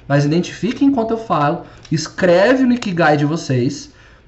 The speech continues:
né? Porque ele, e, isso vai ajudar bastante a gente pros próximos encontros, tá bom? Então vamos lá. Primeira forma... Ah tá, então aqui, desculpa, aí desses quatorze sabores, foi mal, gente. Então desses quatorze sabores, que eu já tinha falado,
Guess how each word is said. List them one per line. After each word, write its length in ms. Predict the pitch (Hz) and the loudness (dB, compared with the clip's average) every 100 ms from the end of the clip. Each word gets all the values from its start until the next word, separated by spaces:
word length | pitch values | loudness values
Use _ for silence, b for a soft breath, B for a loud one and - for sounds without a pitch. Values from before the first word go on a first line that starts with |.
| - | -4
né? 160 | 135 | -2
Porque 260 | 156 160 165 | -2 -4 -2
ele, 300 | 156 160 - | 0 -2 0
e, 320 | 143 160 156 | 2 2 0
isso 180 | 175 185 | -4 -4
vai 120 | 170 | -2
ajudar 260 | 175 165 156 | -2 -2 -4
bastante 460 | 175 - 165 170 | -6 -8 -6 -4
a 40 | 175 | -2
gente 220 | 147 147 | -2 -4
pros 220 | - 180 | -8 -14
próximos 500 | - 139 127 143 151 | -6 -4 -2 -2 -4
encontros, 500 | 202 - 120 110 - - - | -4 -4 -4 -6 -14 -20 -14
tá 100 | 117 | -2
bom? 320 | 214 277 - B B | 0 0 -6 B B
Então 140 | - 262 | -6 0
vamos 160 | 269 | 0
lá. 180 | - - - _ _ _ _ _ _ _ _ _ _ - b b b | 0 -6 -18 _ _ _ _ _ _ _ _ _ _ -20 b b b
Primeira 360 | - 302 294 285 | -4 0 2 2
forma... 560 | - 220 220 220 220 - - - | 0 -2 0 -2 -4 -10 -20 -6
Ah 140 | 180 | -4
tá, 280 | 185 123 - | -2 -4 -4
então 120 | - | -6
aqui, 200 | 170 - 139 | -6 -2 -4
desculpa, 380 | - - 110 | -4 -6 0
aí 80 | 147 | 0
desses 260 | 180 262 - | 0 -4 -4
quatorze 460 | 269 - 151 147 | -6 -2 -2 -2
sabores, 520 | - 214 143 123 156 175 | -4 -4 -2 0 -2 -4
foi 160 | 156 | -4
mal, 300 | 135 110 - - | -4 -6 -12 -4
gente. 340 | 117 101 - B B B | -2 -2 -6 B B B
Então 140 | 170 | -2
desses 200 | 208 214 | -2 -2
quatorze 560 | 220 185 202 247 277 - | -4 -4 0 2 2 -2
sabores, 880 | 294 277 185 151 139 175 - - - - | -6 -2 0 2 0 -2 -6 -16 -20 -16
que 80 | - | -8
eu 20 | |
já 100 | 117 | -6
tinha 160 | 107 110 | -2 -2
falado, 560 | - 151 135 120 - | -2 -2 0 0 -4